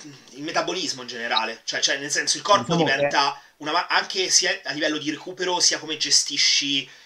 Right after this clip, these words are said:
Speaker 1: il cibo e tutto il resto, cioè è proprio diverso, veramente
Speaker 2: Sì, hai
Speaker 1: tutto
Speaker 2: attivato un
Speaker 1: diverso.
Speaker 2: processo che ti consente di "parare", tra virgolette, l'alimentazione.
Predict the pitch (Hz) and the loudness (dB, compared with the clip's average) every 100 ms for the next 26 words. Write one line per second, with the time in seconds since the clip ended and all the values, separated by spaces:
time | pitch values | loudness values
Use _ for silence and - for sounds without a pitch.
0 | - 139 139 - 156 151 151 143 143 143 | -14 -2 4 4 4 -4 -8 -10 -8 -6
1 | 131 151 - - 156 147 123 143 139 127 | -2 2 2 0 -2 -4 -6 -12 -8 -6
2 | 117 - - 120 - _ _ - 131 131 | -4 -4 -4 -6 -16 _ _ -12 -8 -6
3 | 139 143 135 143 147 143 143 139 139 160 | 0 2 2 2 2 4 2 2 4 6
4 | 170 151 135 135 127 123 123 123 113 131 | 6 4 2 0 0 0 -2 -4 -6 -2
5 | 131 139 127 127 127 120 135 127 120 123 | -2 0 -2 0 2 6 6 6 2 -2
6 | 120 117 131 127 131 - 131 131 143 113 | -2 -4 -2 0 0 -2 -2 0 0 -4
7 | 113 120 113 113 - 151 117 107 | -4 -4 -4 -2 2 2 2 0